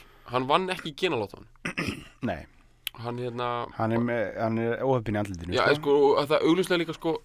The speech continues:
Speaker 1: þú veist, það hefur, þú veist, þetta væri ekki frásögn fænandi. Það er
Speaker 2: Mm.
Speaker 1: ekkert, uh, þess virði að tala eitthvað svona, skilur,
Speaker 2: Mhm.
Speaker 1: og hugmyndin er ekki að gera það til þess að eitthvað svona, „Ha, hann er asnalegur og ljótur.“
Speaker 2: Mhm.
Speaker 1: Þetta, það bara hefur ógeðslega mikil áhrif á hann sem listamann.
Speaker 2: Já, já.
Speaker 1: Það bara sk-,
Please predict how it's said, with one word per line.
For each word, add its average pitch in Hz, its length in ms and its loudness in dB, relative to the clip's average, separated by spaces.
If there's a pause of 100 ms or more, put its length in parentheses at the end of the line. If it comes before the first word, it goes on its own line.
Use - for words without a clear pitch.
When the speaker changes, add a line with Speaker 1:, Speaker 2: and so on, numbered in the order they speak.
(120)
Speaker 1:
þú 139 80 -18
veist, - 160 -16 (140)
það 143 160 0
hefur, 160 160 -8
þú - 100 -12
veist, 131 160 -12
þetta 151 240 -2
væri 165 200 0
ekki - 180 -16
frásögn 160 340 -4
fænandi. 123 380 -2 (180)
Það 98 60 -8
er - 80 -2
Speaker 2:
Mm. - 80 0
Speaker 1:
ekkert, - 240 -12 (160)
uh, - 400 -20 (800)
þess 139 180 -6
virði 147 220 0
að - 100 -6
tala 151 220 2
eitthvað 131 280 -8
svona, 120 320 -4
skilur, 104 220 -4
Speaker 2:
Mhm. 107 60 0
Speaker 1:
og 117 120 -2
hugmyndin 131 280 -6
er 147 100 -4
ekki - 180 -16
að 127 40 -20
gera 135 160 -4
það 110 100 -6
til 110 80 -8
þess 107 140 -8
að - 80 -12
eitthvað 113 240 -16
svona, 107 180 -12 (400)
„Ha, 98 240 -6
hann 117 120 -6
er 120 120 -6 (120)
asnalegur 110 420 -6
og 113 80 -8
ljótur.“ 107 200 -6 (140)
Speaker 2:
Mhm. 107 100 -4
Speaker 1:
Þetta, - 240 -6
það 123 160 -6
bara 127 160 -2
hefur 156 460 -6
ógeðslega 160 300 -4
mikil 143 180 -4
áhrif 185 400 0
á 156 140 6
hann 156 120 -2
sem 135 200 -4
listamann. - 360 -8 (120)
Speaker 2:
Já, 104 180 2
já. 95 80 -4 (760)
Speaker 1:
Það 123 100 -2
bara 123 120 -6
sk-, - 280 -6